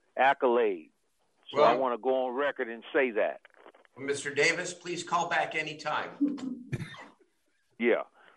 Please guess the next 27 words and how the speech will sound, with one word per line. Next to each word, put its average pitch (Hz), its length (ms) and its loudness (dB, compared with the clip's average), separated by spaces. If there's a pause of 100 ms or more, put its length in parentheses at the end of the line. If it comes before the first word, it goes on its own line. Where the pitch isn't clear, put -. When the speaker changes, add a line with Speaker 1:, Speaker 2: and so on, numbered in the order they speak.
Speaker 1:
I 113 160 6
will 165 420 4
at 143 220 0
five, 104 420 0
but 117 220 0
thank 185 280 0
you. 117 220 -6 (380)
<laughs> - 20 -6 (1160)
Speaker 2:
No, 131 280 -2
thank 170 320 -2
you. 131 320 -8
Thank 135 200 -8
you 135 80 -12
very 135 200 0
much. 120 280 -4
The 143 100 -4
community, 180 720 -2
as 135 160 -10
we'll 135 100 -16
talk 143 300 -4
about 135 360 -2
at 135 260 -14
five 139 260 0
o'clock, 131 500 -2 (800)
um, 127 400 2 (120)
as 147 200 -2
always, - 760 -2